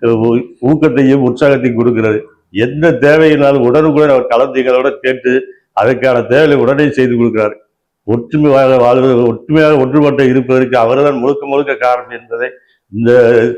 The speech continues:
தருணத்தில் சொல்லிக் கொள்வதை மிகவும் பெருமை கொள்கிறேன்.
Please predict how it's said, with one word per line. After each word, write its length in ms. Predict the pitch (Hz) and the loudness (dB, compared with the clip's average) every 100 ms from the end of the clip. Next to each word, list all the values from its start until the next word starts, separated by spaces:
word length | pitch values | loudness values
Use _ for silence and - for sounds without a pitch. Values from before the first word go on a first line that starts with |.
| - _ | -10 _
தருணத்தில் 440 | 107 120 151 127 127 | -4 0 0 -2 -4
சொல்லிக் 300 | 127 131 127 | -2 -2 0
கொள்வதை 280 | 131 131 120 | 0 0 0
மிகவும் 360 | 120 143 139 | 0 0 -2
பெருமை 320 | 120 127 135 120 | -2 0 -2 -4
கொள்கிறேன். 440 | 104 107 107 | -6 -6 -6